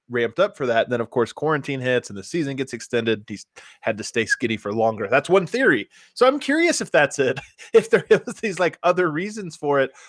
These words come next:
or if this was a sign of maybe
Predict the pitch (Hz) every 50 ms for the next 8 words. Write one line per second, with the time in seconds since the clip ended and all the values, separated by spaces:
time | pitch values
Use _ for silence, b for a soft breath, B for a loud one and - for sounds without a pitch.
0 | B B - 165 175 165 160 156 156 - 165 151 - 151 151 147 143 139 131 -
1 | - - 131 - - - 139 139 135 135 123 123 113 110 120 135 147 147 165 156
2 | 151 143 139